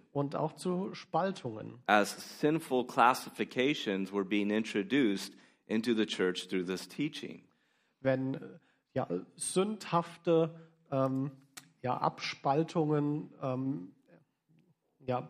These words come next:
Speaker 1: erdacht wurden und sie in die Gemeinde gebracht wurden.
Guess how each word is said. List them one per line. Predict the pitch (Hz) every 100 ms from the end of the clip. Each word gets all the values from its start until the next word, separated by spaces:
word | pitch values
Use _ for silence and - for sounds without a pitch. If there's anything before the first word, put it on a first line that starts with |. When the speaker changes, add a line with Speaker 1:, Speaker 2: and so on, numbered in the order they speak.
| -
Speaker 1:
erdacht | 135 151 180 - - - 139 139
wurden | 160 180 175 175
und | 180 156 143 147 -
sie | -
in | 143 143
die | 135
Gemeinde | 139 139 151 139
gebracht | 113 - 107 - -
wurden. | 120 110 64